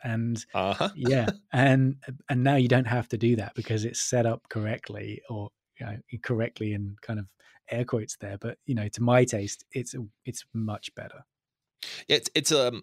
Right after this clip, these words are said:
Speaker 2: yeah, it's definitely a lot more physically, v-, like, visually pleasing too, or vi-, visually realistic. But it, but
Speaker 1: Yeah.
Speaker 2: that's a,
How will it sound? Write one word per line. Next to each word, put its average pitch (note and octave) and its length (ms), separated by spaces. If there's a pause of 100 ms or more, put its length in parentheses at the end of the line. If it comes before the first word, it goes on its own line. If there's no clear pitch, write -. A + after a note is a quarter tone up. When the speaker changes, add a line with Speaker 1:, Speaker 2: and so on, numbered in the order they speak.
(140)
Speaker 2:
yeah, G#2+ 220
it's G#2+ 140
definitely C#3 260
a A#2+ 60
lot A2 180
more G#2+ 140
physically, G#2 1000
v-, G#2 320 (120)
like, G#2+ 160
visually A2+ 540
pleasing G2 520
too, D2+ 340
or E2+ 120
vi-, A#2 240
visually B2 380
realistic. F2+ 520
But A2+ 140
it, A2+ 160
but B2+ 100
Speaker 1:
Yeah. B2+ 240
Speaker 2:
that's D3 220
a, A#2 80